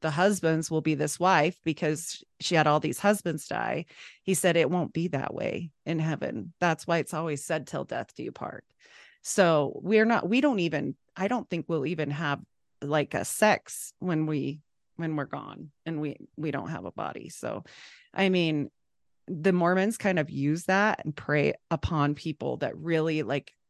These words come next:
are family oriented. So that's why they have a huge, huge thing in the, the Hawaiians, Polynesians, all that. They're very family oriented. So I think that's why they sneak into that. But Black people, they're not so easy to,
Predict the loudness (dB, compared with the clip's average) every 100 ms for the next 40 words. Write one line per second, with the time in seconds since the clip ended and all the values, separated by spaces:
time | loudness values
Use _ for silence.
0 | _ _ -6 -6 -4 -2 0 -2 -6 -8
1 | -8 -10 -8 -8 -6 -4 -2 -2 -2 -2
2 | -2 -2 -4 -6 -6 -2 -2 -2 -8 -14
3 | -20 -8 -2 -2 -4 -8 -8 -6 -6 -10
4 | -10 -8 -8 -10 _ -8 -8 -6 -4 -2
5 | 0 0 -2 -6 -8 -6 -4 -4 -4 -6
6 | -6 -4 -2 0 -2 -2 -4 -4 -4 -4
7 | -4 -8 -8 -8 -10 -10 -12 -12 -14 -12
8 | -12 -14 _ _ -6 -4 -2 -6 -12 -20
9 | -20 -20 -14 -2 0 4 4 2 4 4
10 | 4 2 0 -2 0 0 2 2 2 2
11 | 2 6 6 6 4 4 4 6 6 6
12 | 4 2 -2 -2 2 4 2 2 0 0
13 | 2 2 0